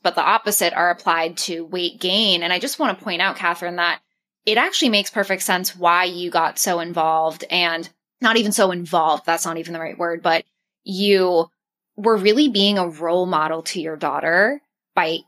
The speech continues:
eating that way for her. And it wasn't like you were just doing it to do something to your body, is you were helping her learn how to refuel her body in the way that was gonna be her best. And so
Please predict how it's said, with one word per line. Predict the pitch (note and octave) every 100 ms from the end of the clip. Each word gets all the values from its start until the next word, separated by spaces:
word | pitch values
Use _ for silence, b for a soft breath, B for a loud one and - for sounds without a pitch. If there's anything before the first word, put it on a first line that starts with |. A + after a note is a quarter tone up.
| _
eating | A3+ A#3 G3
that | E3 D#3 -
way | C#3+
for | C#3+ -
her. | - - - - - _
And | G#3+
it | G#3+ F3+
wasn't | A3+ A3+ F#3
like | G3 F#3 F3+
you | F3+
were | F#3
just | F3+ F#3 -
doing | F#3 F#3
it | F3+ F3
to | - F#3 F3 F3 - _ _
do | - A3+
something | G#3+ G#3 F3+ E3+
to | F3
your | A#3
body, | A#3 F3 F3
is | F3 F3+
you | A3
were | G#3+ G3 F#3 -
helping | - - G#3+ G#3 F#3+
her | F#3+ F#3 F3+ F3+ E3+ -
learn | F3+ G3 G3
how | G3 F#3
to | F3
refuel | E3+ F3+ F3 F3+ F3
her | F3 E3+
body | E3 E3 F3 F3+
in | E3
the | E3+
way | E3 E3 E3
that | D#3+
was | E3
gonna | - D#3+
be | D#3
her | D#3+ D#3+
best. | D#3+ D#3 -
And | E3+ E3+
so | F3